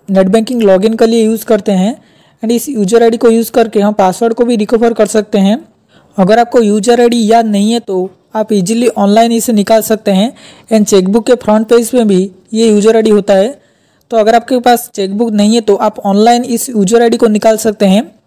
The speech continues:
दोस्तों, पहले Google में आईसीआईसी Bank user आईडी लिख के search कीजिए, then generate user आईडी का एक page आएगा आईसीआईसी Bank का, इस page के ऊपर click कीजिए। Then इस page में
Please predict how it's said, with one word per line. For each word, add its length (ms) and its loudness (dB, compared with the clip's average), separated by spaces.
दोस्तों, 300 -2
पहले 300 2
Google 380 0
में 240 -4
आईसीआईसी 480 -4
Bank 200 -2
user 300 0
आईडी 200 0
लिख 160 -4
के 140 0
search 260 -2
कीजिए, 360 2
then 180 0
generate 500 2
user 320 2
आईडी 160 0
का 100 2
एक 160 -2
page 240 2
आएगा 260 2
आईसीआईसी 500 -2
Bank 260 -2
का, 160 0
इस 140 -4
page 280 2
के 120 -2
ऊपर 220 0
click 220 -2
कीजिए। 340 2
Then 140 -2
इस 160 -2
page 320 2
में 200 -2